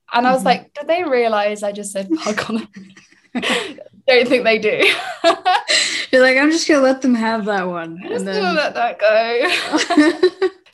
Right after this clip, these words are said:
Speaker 1: Do you know what, actually? I'll say something, 'cause I
Speaker 2: Mm-hmm.
Speaker 1: wanted to say this earlier, um, and it was coming back to, like, mental health, and it's
Speaker 2: Yeah.
Speaker 1: basically education. I wish, I wish schools, they had education on mental
Speaker 2: Mm.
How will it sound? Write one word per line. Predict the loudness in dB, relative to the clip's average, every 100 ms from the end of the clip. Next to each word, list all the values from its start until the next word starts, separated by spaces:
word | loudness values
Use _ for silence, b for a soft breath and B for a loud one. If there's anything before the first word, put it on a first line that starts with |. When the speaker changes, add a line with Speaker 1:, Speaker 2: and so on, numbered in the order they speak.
| -12
Speaker 1:
Do | -6
you |
know | -2
what, | -2
actually? | -4 -8 -8
I'll | -4 -2
say | 0 -4
something, | -6 -12 -8
'cause | -4
I |
Speaker 2:
Mm-hmm. | -2
Speaker 1:
wanted | -2 -4
to | -8
say | -6 -4
this | -4 -4
earlier, | -4 -4 -6 -10 -12 -12 -6
um, | -4 -4 -6 -8
and | -4
it | -2 0
was | -2 -4 -12 _
coming | -2 0
back | 0 -4 -8
to, |
like, | -10 -8
mental | -6 -6 -4
health, | -2 -2 -4
and | -8
it's | -8 -10 -18 -6
Speaker 2:
Yeah. | -2 -2
Speaker 1:
basically | -6 -10 -12 -12 -18
education. | -6 -4 -4 -4 -6 -6
I | -6
wish, | -2 -2 -2 -4 B B B B B _
I | -2
wish | 2 2 0
schools, | -4 -6 -6 -6
they | -8
had | -6 -8 -6 -6
education | -6 -8 -8 -6 -4 -4 -6
on | -6 -4
mental | -4 -4 -6
Speaker 2:
Mm. | -6 -6